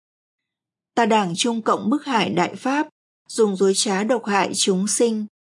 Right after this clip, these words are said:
khiến thế nhân thù hận đệ tử Đại Pháp. Tôi vì tu luyện Pháp Luân Công mà bị kết án phi pháp, bạn học và họ hàng của tôi không lý giải được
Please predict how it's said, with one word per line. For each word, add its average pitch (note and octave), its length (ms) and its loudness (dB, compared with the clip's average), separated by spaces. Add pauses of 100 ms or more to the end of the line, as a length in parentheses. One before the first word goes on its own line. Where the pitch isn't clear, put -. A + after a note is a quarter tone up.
(120)
khiến A3+ 240 2
thế A3+ 180 2
nhân B3+ 280 -2
thù G3 200 2
hận F3 280 -2
đệ F3 260 0
tử F#3 180 4
Đại E3 240 0
Pháp. C4+ 340 -4 (760)
Tôi A3 320 4
vì F#3+ 160 6
tu A3+ 240 -2
luyện A3 280 0
Pháp C#4+ 240 -6
Luân A3+ 200 -2
Công A3 400 0
mà G#3+ 140 4
bị F#3+ 240 2
kết D#4 220 -2
án G3 280 -2
phi A#3 220 -4
pháp, C#4 320 -2 (400)
bạn F#3 180 0
học G3+ 280 -2
và F3 140 2
họ F#3 200 0
hàng F#3 360 -2
của E3+ 180 2
tôi A3+ 320 2
không A3 260 -2
lý F#3+ 220 2
giải G3 300 -2
được D#3 260 0